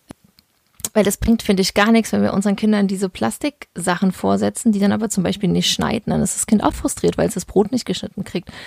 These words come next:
Ist ja auch klar, wenn das Messer nicht irgendwie funktioniert. Oder mit einer Gabel, die dann gar nicht aufpiekst, wo es immer wieder runterrutscht. Ja, also dass wir da auch wirklich einen Blick für haben, zu gucken,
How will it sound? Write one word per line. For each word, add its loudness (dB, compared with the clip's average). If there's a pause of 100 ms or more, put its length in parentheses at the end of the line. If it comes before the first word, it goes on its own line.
(280)
Ist -4
ja 4
auch 0
klar, 2
wenn 4
das -2
Messer -2
nicht -6
irgendwie -4
funktioniert. -2
Oder 0 (680)
mit 2
einer 4
Gabel, 4
die -4
dann 0
gar 0
nicht -2
aufpiekst, -2
wo -2
es -4
immer 2
wieder 2
runterrutscht. 0
Ja, 0
also 0
dass -4
wir 0
da 2
auch -2
wirklich -4
einen 0
Blick -6
für -2
haben, 2
zu -12
gucken, -6